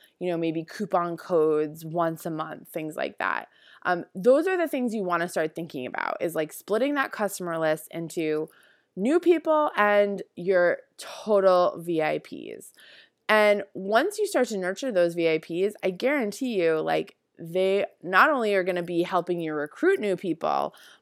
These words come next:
but they're gonna keep sending revenue your way because they're gonna keep shopping with you.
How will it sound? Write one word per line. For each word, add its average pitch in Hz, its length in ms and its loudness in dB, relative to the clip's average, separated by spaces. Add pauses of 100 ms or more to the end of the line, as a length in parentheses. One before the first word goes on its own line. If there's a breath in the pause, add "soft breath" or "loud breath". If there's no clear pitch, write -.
(120)
but 285 300 6
they're 254 140 0
gonna 302 260 -2
keep 254 400 -6 (160)
sending 247 480 -4
revenue 240 400 0
your - 200 -8
way - 240 -6
because 233 240 -4
they're 247 80 -2
gonna 285 200 -6
keep 269 220 -10
shopping - 380 -8
with - 160 -16
you. - 280 -18